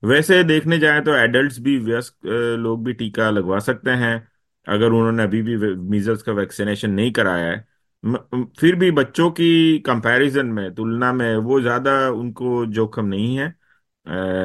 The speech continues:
बच्चों को बिल्कुल ही, अ, जरूरी है। अब measles का मैं ये भी बताऊं कि measles जो है ना, वो बहुत ही ज्यादा, अ, contagious, अ, संक्रामक, अ, मतलब viral infection है।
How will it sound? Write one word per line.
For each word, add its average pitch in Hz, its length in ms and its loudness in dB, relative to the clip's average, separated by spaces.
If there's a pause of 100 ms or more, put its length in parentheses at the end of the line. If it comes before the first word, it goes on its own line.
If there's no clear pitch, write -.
(340)
बच्चों 104 340 0
को 120 120 -2
बिल्कुल 117 380 0
ही, 113 240 0
अ, 98 400 -2
जरूरी 98 500 0
है। 123 260 -2 (460)
अब 131 100 -4
measles 160 420 0
का 196 120 0
मैं 185 120 -2
ये 180 160 2
भी 180 100 -2
बताऊं 156 440 -2
कि 156 420 -2
measles 143 400 -4
जो 156 180 0
है 123 180 -2
ना, 156 120 -4
वो 143 200 -4
बहुत 113 440 -4
ही 156 120 0
ज्यादा, 117 800 -2 (340)
अ, 92 340 -8
contagious, 117 960 2 (540)
अ, 98 80 -6 (680)
संक्रामक, 117 840 -2
अ, 120 360 4
मतलब 113 400 -2
viral 113 340 0
infection 104 640 -4
है। 101 380 -2